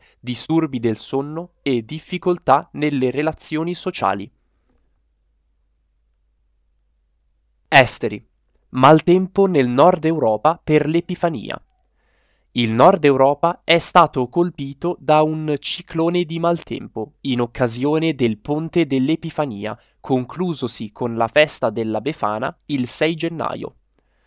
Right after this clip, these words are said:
Vari aeroporti in Germania, Regno Unito e Scandinavia sono stati chiusi o bloccati per varie ore a causa del gelo polare che ha investito la zona,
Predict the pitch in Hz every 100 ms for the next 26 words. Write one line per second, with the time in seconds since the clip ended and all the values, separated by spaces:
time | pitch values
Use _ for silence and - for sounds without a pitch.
0 | _ _ _ - 127 147 175 185 151 170
1 | 165 - 113 110 - 160 - 147 165 147
2 | 143 139 107 104 107 _ _ 113 139 165
3 | 156 147 131 - 113 - 131 117 - 135
4 | 160 127 117 110 104 151 - _ - -
5 | 170 160 - 180 180 170 - 170 175 160
6 | 185 - 151 131 139 135 - 147 156 170
7 | 170 127 117 123 151 170 165 117 - -
8 | _ _ - 117 - 143 139 131 120 123
9 | 113 110 156 143 120 127 120 135 151 170
10 | - 151 143 135 165 147 170 - - 110
11 | 151 151 151 - 104 -